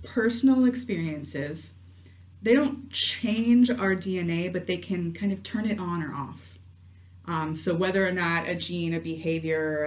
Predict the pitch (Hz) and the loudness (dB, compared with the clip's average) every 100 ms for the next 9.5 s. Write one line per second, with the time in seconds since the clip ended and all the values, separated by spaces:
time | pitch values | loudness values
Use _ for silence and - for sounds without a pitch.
0 | 151 151 165 156 160 160 160 156 165 160 | -6 -6 -6 -4 -4 -4 -6 -8 -10 -8
1 | 151 - - - 160 180 202 - - - | -8 -6 -6 -2 -2 0 -2 -4 -8 -14
2 | - - - - 175 165 170 180 165 165 | -20 -20 -20 -6 -4 -2 -4 -4 -4 -4
3 | 160 151 147 143 - - 175 160 151 143 | -4 -4 -2 -4 -6 -8 -6 -4 -4 -6
4 | 151 - 180 175 170 160 - 160 185 170 | -8 -6 -4 -2 -2 -4 -6 -4 -2 -2
5 | 156 151 156 151 151 143 151 151 147 - | -4 -6 -8 -8 -8 -10 -8 -8 -10 -14
6 | - - - - 160 - - 151 165 165 | -20 -20 -18 -10 -10 -10 -18 -8 -2 -2
7 | 165 175 151 - - 147 147 - 139 82 | 0 -2 -2 -6 -4 -4 -4 -8 -8 -6
8 | 82 - 165 - - - - - 160 147 | -6 -6 -10 -16 -20 -20 -18 -8 -4 -4
9 | 139 - 139 - | -6 -10 -10 -12